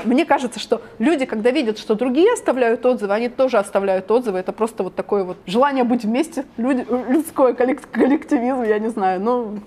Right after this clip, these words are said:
как бы это работает. Было такое, что мы начали, типа, стимулировать за отзывы,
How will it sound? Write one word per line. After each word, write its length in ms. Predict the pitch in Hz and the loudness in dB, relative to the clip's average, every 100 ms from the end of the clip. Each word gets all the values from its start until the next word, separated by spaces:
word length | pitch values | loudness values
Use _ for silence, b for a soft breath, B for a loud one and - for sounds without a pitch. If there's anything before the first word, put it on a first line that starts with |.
| - - | -14 -4
как 120 | 208 | 0
бы 100 | 208 | 2
это 160 | 349 247 | 2 2
работает. 500 | 240 240 247 196 196 - | 2 0 -2 -4 -6 -6
Было 280 | 233 330 285 | 0 2 2
такое, 380 | 240 233 262 240 | 0 -2 -2 -2
что 160 | - 196 | -4 -6
мы 160 | 214 | -4
начали, 380 | 240 220 - 175 | -2 -4 -6 -12
типа, 220 | 175 - | -12 -20
стимулировать 720 | - 170 196 208 196 165 165 - | -18 -10 -4 -2 -2 -4 -10 -10
за 100 | 143 | -4
отзывы, 500 | 262 370 226 208 | -2 -2 -4 -6